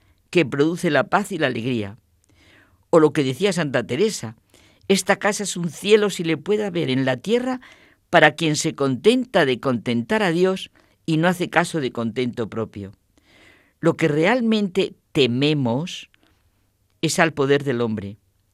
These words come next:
ese poder imprevisible sin un sentido de Dios. Tememos el mal uso de la libertad.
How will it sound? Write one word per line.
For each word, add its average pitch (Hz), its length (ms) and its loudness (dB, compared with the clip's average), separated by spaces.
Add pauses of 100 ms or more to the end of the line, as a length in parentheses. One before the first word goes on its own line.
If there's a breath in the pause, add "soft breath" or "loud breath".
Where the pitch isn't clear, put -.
(120)
ese 185 200 0
poder 175 300 2
imprevisible 175 840 -2 (220 loud breath)
sin 160 260 0
un 185 100 2
sentido 151 520 0
de 135 140 2
Dios. 110 460 -4 (640 soft breath)
Tememos 220 680 4 (420)
el 131 160 0
mal 143 220 2
uso 151 220 -4
de 143 60 -4
la 127 100 -2
libertad. 107 500 -4